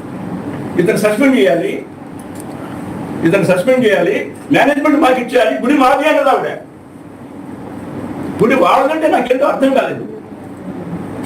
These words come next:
గుడి మాది అని, మాది అని చెప్పి చేసింది ఆవిడ. తర్వాత పెంచలేడు అన్న ఆయన కూడా, "ఇదంతా దుర్మార్గము, బాలసుబ్రహ్మణ్యం పోవాలి, పోతే కానీ ఆశ్రమానికి బాగుపడదు"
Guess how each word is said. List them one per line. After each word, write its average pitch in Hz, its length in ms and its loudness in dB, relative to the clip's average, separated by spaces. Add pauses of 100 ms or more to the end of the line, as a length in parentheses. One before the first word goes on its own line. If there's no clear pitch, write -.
(380)
గుడి 254 120 4
మాది 269 360 4
అని, 269 160 0
మాది 254 260 2
అని 269 120 2
చెప్పి 226 340 0
చేసింది 208 280 0
ఆవిడ. 139 140 -4 (680)
తర్వాత 247 340 2
పెంచలేడు 269 420 4
అన్న 233 140 0
ఆయన 170 180 2
కూడా, - 360 0 (280)
"ఇదంతా 202 300 2
దుర్మార్గము, 254 760 2 (160)
బాలసుబ్రహ్మణ్యం 247 500 2
పోవాలి, 240 560 2 (280)
పోతే 247 220 4
కానీ 254 140 0
ఆశ్రమానికి 240 480 0
బాగుపడదు" 220 520 0